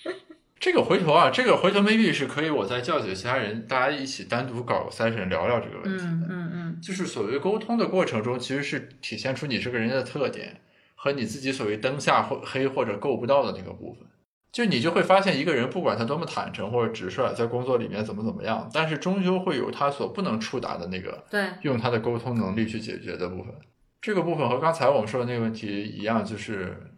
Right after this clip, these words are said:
Speaker 2: 是一个怎么说呢？长期问题，而且是可能有更深层次的，我们暂时没挖出来的原因。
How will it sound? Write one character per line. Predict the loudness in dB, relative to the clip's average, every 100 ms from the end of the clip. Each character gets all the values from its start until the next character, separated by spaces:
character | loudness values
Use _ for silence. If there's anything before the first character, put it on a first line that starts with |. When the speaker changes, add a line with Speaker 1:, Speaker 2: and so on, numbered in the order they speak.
| _
Speaker 2:
是 | -10 -6
一 | -4
个 | -4
怎 | -6
么 | -10
说 | -10 -10
呢？ | -12 -18 _ _ -12
长 | -4 -2 -2
期 | -4
问 | -4 -4
题， | -8 -6
而 | -4
且 | -2
是 | -2 -4
可 | -4
能 | -2 -2
有 | -2
更 | -2 -4
深 | -4 -6
层 | -4 -6
次 | -4 -2
的， | -2 -4 -8 -18 _
我 | -16 -6 -2
们 | 0
暂 | 2 2
时 | 2 0
没 | 4
挖 | 6
出 | 6 2
来 | 2
的 | 2
原 | 2 0 -2
因。 | -6